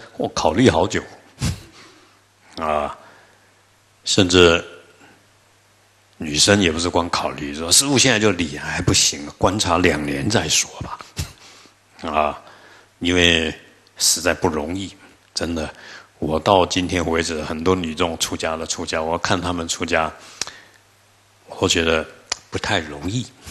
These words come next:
啊，因为有时候人的心中总会放着一块某一些东西，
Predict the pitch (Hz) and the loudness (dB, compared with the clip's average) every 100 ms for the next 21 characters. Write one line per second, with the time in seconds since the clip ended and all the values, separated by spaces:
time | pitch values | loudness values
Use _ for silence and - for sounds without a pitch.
0 | - - - - - 73 71 - - - | -14 -16 -20 -10 -6 -4 -4 -8 -18 -20
1 | - - - _ _ 87 90 87 82 78 | -20 -20 -20 _ _ 4 6 8 4 2
2 | 82 90 82 85 113 92 - 95 90 87 | 2 2 4 4 6 6 4 2 2 0
3 | 87 82 78 85 - 87 78 85 - 104 | 0 -4 -2 0 0 0 -2 -4 -2 -4
4 | 80 73 73 98 - 104 - 110 113 - | -4 -8 -4 -2 0 -2 -2 -4 -2 -4
5 | 104 | -4